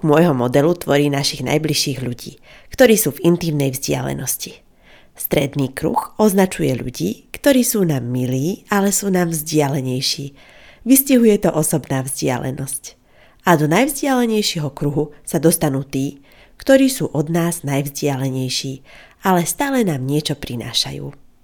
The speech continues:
Pri týchto vzdialených ľuďoch dedukujem súvis so sociálnou vzdialenosťou.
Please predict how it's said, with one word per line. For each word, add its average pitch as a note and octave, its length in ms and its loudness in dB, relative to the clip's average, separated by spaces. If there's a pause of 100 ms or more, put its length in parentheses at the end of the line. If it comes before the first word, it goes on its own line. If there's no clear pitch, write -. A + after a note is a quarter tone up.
(680)
Pri F3 160 -2
týchto C#4 320 0
vzdialených D3 720 0
ľuďoch E3+ 320 0
dedukujem D3 560 0
súvis D3 400 -2
so B2+ 160 -6
sociálnou C#3 640 -4
vzdialenosťou. - 960 -10